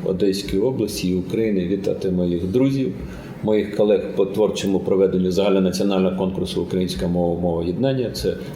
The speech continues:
директор Одеської мистецької школи номер п'ять пані Ірина Лозова з її помічниками. Це, звичайно, оргкомітет нового конкурсу «Сучасний погляд». «Сучасний погляд». Одеса пропонує для всієї України.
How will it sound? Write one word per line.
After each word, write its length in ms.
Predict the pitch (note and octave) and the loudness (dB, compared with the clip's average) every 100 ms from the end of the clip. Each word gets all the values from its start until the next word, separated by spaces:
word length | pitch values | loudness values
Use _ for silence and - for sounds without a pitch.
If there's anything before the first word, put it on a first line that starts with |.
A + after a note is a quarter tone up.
| - | 2
директор 460 | - G#2+ - - - | 4 4 2 0 0
Одеської 640 | A2 G2+ A2+ F#2+ - F#2+ | 0 4 4 2 0 2
мистецької 560 | F#2+ F#2+ A#2 F#2+ F#2+ F#2 | 2 2 0 0 -2 -4
школи 400 | - G2 F2+ E2 | 0 0 0 0
номер 360 | F#2+ F#2 F2 E2 | 0 2 2 0
п'ять 420 | - F2+ - - - | -2 -2 -4 -6 0
пані 200 | G2+ F#2+ | 2 2
Ірина 520 | - F#2 F2+ E2+ - - | 0 0 2 0 -4 -4
Лозова 500 | A2 G#2 A2+ A#2 A#2 | 0 4 6 6 6
з 120 | F#2+ | 4
її 160 | G2+ G2+ | 2 0
помічниками. 1040 | G2+ G2+ F#2 F2 F#2+ F#2+ G2 G2 G#2 A2+ A#2 - - | 0 0 0 -2 0 0 2 2 4 2 0 -6 -8
Це, 240 | - A#2 G#2 | 0 2 2
звичайно, 500 | G#2+ A2 A#2+ G#2+ G2+ - | 2 2 4 4 2 4
оргкомітет 840 | C3+ A2+ - A2+ A2+ A2 A#2 G#2+ | 4 4 2 2 2 4 4 4
нового 760 | C3 C3 A#2+ G#2+ G2+ F#2 F#2+ F#2 | 4 4 6 6 6 4 2 -2
конкурсу 580 | B2 A2+ - - - F#2 | 0 0 0 -4 -2 -2
«Сучасний 520 | - A#2+ C3 G#2+ A#2 | 0 0 0 2 -2
погляд». 380 | A2+ F#2 E2 D2+ - - - - - - | 2 0 2 -2 -6 -10 -12 -12 -14 -12
«Сучасний 500 | - - D3+ D3 - | -8 0 0 0 -2
погляд». 380 | - G2 G2 G2 - - - - | 0 2 2 -4 -6 -8 -8 -4
Одеса 380 | G#2 G#2 C3 A#2+ | -2 2 2 2
пропонує 480 | - A2 A2+ B2 B2 | 2 2 2 4 4
для 180 | G2 - | 2 0
всієї 360 | - B2 - | 0 -2 0
України. 520 | F#2+ - F2 - - | 0 0 0 0 -2